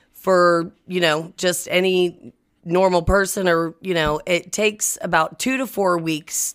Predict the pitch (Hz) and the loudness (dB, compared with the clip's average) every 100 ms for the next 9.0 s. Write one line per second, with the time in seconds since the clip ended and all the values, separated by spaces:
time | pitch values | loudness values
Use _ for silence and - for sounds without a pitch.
0 | - 165 156 156 160 156 151 147 160 147 | -6 -4 -2 -4 -4 -2 0 -2 -6 -8
1 | - 165 147 147 147 - 151 170 156 156 | -6 -4 -2 -2 -4 -6 -4 0 2 0
2 | 156 - _ _ _ _ _ _ _ _ | -2 -10 _ _ _ _ _ _ _ _
3 | _ _ - - - 196 185 180 175 _ | _ _ -16 -12 2 4 4 2 -2 _
4 | _ 185 180 254 233 247 190 - 208 196 | _ -4 -2 -4 0 -2 -2 -4 -4 -4
5 | 185 - 170 156 - - - _ - 185 | -6 -6 -6 -6 -8 -10 -14 _ -8 -4
6 | 180 160 151 143 143 147 - - _ _ | 0 2 2 0 -8 -12 -20 -20 _ _
7 | _ _ _ _ _ _ _ - - 190 | _ _ _ _ _ _ _ -10 -6 -6
8 | 165 190 185 - 180 165 165 160 151 151 | -2 -2 -2 -8 -4 -2 -2 -4 -4 -8